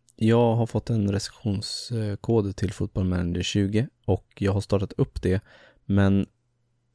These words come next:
det kräver ganska mycket tid, så att jag vill spara min, mina åsikter om det tills nästa avsnitt, ehm,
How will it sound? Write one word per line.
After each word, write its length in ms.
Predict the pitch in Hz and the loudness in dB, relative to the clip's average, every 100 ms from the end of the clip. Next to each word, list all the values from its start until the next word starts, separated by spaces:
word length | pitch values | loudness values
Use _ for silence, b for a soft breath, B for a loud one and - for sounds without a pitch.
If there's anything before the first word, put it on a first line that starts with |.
| _ - | _ -14
det 440 | 95 104 101 101 - _ _ _ | -2 2 4 2 -2 _ _ _
kräver 840 | - 110 98 90 87 90 90 92 - _ _ - | 0 2 4 2 0 0 -2 -4 -12 _ _ -6
ganska 280 | 101 95 90 | -4 -2 -4
mycket 180 | - | -6
tid, 380 | - 123 104 85 - _ - | -2 0 0 -2 -12 _ -16
så 180 | - 95 | -4 -4
att 180 | - | -2
jag 200 | - 92 | -2 0
vill 260 | 92 92 90 - | 0 -2 -4 -8
spara 500 | - - 101 95 92 | -8 -2 0 2 2
min, 540 | 92 92 90 87 87 - - _ | 0 0 -2 -4 -4 -8 -14 _
mina 280 | - 92 92 | -4 -2 0
åsikter 520 | 104 95 - 104 - | 0 0 -2 -6 -2
om 120 | 104 | 0
det 240 | 92 - - | 0 -4 -6
tills 580 | - - - - - - | -6 -6 -6 -10 -10 -8
nästa 320 | 117 - - | -6 -4 -2
avsnitt, 480 | 101 - 98 - - - | -4 -6 -14 -16 -20 -12
ehm, 440 | - 50 - 50 | -8 -6 -6 -10